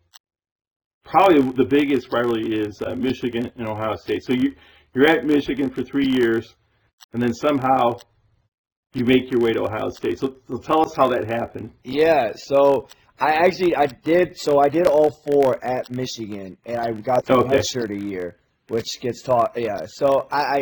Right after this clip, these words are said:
Speaker 2: I, I did all four, but beside the point, I did transfer from Michigan to Ohio State.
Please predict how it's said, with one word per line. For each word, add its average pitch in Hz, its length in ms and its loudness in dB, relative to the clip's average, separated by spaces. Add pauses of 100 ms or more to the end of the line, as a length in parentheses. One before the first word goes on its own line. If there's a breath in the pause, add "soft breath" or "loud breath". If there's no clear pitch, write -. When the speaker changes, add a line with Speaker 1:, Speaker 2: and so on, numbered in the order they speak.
Speaker 2:
I, 113 60 0 (140)
I 135 100 -4
did 156 200 -2
all 156 240 4 (140)
four, 117 460 -2 (320)
but 127 240 0
beside 160 360 2
the 160 80 -4
point, 143 400 0
I 127 140 0
did 147 260 0
transfer 143 360 0
from 120 160 -8
Michigan 123 340 -6
to 120 100 -2
Ohio 117 240 2
State. 104 340 -10